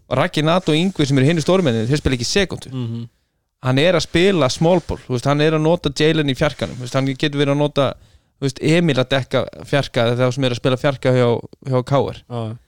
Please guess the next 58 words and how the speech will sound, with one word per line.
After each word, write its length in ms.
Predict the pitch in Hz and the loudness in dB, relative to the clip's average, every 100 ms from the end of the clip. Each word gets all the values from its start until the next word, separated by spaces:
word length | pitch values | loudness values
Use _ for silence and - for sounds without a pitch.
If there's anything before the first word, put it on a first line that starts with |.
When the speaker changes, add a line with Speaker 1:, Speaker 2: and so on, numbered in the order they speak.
| _ _ | _ _
Speaker 1:
Þú 60 | 127 | -2
veist, 100 | 143 | 0
hann, 140 | 135 127 131 | 0 2 -2
hann, 240 | 127 131 123 | -2 -4 -2
hann 180 | 143 175 | 0 0
bara 240 | 160 143 113 - | 2 0 0 -6
minnkaði 480 | 139 165 - 165 147 | -2 -2 0 2 2
liðið 180 | 165 156 | 2 0
sitt 220 | 170 170 | 0 0
á 100 | 139 | 0
móti 460 | 135 147 175 - 165 - - _ _ - | 2 0 0 -2 -2 -4 -20 _ _ -2
og, 200 | 127 120 73 | 0 0 0
og 80 | 110 | -4
ég 160 | - 131 135 | -2 0 0
held 160 | 127 | 0
að 80 | 127 | -2
þetta 240 | 127 - | -2 -2
sé 100 | 127 | -4
klárlega 460 | 127 135 135 135 127 | -2 0 2 2 2
það 120 | 139 127 | 0 2
sem 80 | |
að 80 | 131 | 2
Haukarnir 260 | 139 143 131 | 2 2 0
þurfa 160 | 131 | 0
að 60 | 127 | 0
gera 240 | 160 170 | 0 0
til 160 | 117 165 | -2 -4
þess 220 | 175 135 | -2 -2
að 60 | 139 | 0
ná 40 | 165 | 2
í 80 | 135 | 2
sigra, 380 | 175 165 110 113 | 0 0 0 0
aðeins 240 | 156 170 | 0 0
að 80 | 139 | -2
þétta 260 | 151 - 139 | -2 0 0
rótiringuna, 480 | 131 139 135 131 131 - - _ | 0 -2 0 -2 -4 -12 -20 _
spila 340 | - 147 147 139 | -4 2 4 4
meira 220 | 139 135 | 2 2
á 80 | 123 | 2
sínum 160 | 135 | 0
sterkustu 400 | 120 139 131 127 | 0 -2 -2 0
hestum 380 | 127 143 - 147 127 | 2 2 0 -2 -4
og, 100 | 123 | -4
og, 240 | - 127 - | -2 -2 -4
og 260 | - 131 - - _ _ - - - _ - | -6 -6 -6 -14 _ _ -20 -20 -20 _ -4
eins 120 | 127 | 0
og 40 | |
ég 60 | 123 | 2
segi, 180 | 165 127 | 2 2
þeir 140 | 123 | 0
eru 80 | 123 | 0
búin 80 | 131 | 0
að 80 | |
vinna 140 | 135 139 | 2 2
tvö 160 | 165 151 | 4 4
í 80 | |
röð 320 | 143 147 190 143 | 4 4 4 2
og, 160 | 101 | 2